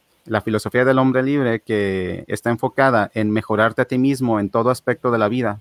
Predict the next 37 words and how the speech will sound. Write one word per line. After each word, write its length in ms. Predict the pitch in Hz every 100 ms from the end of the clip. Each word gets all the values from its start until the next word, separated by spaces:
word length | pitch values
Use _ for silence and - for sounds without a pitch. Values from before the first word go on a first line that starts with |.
| -
pues 140 | -
que 160 | - 101
tú 140 | 120
decidas 440 | 123 127 160 135 117
y 60 |
que 100 | -
tú 140 | - 123
mismo 420 | 127 120 127 117 _
pongas 340 | 123 127 120 131
un 80 | 123
nuevo 220 | 123 127
propósito, 580 | 127 120 127 - 123 156 _ _ _ _
que 120 | - 113
nadie 160 | 127
te 100 | 151
ti-, 460 | 175 175 131 120 117
yo 140 | 113
no 80 | 185
te 80 | 214
puedo 160 | 208 190
decir 260 | 185 170
qué, 300 | - 160 147
qué 80 | -
funciona 420 | 156 160 160 151
para 180 | - 107
ti 340 | - 175 175 170
o 100 | 127
qué 380 | 127 123 123 120
funciona 380 | 131 120 120 127
para 140 | 98
alguien 240 | 95 92 90
más, 220 | 123 107
¿no? 100 | 147
Tú 100 | -
tienes 200 | 135 127
que 80 | -
descubrirlo. 500 | 110 - 92 147 117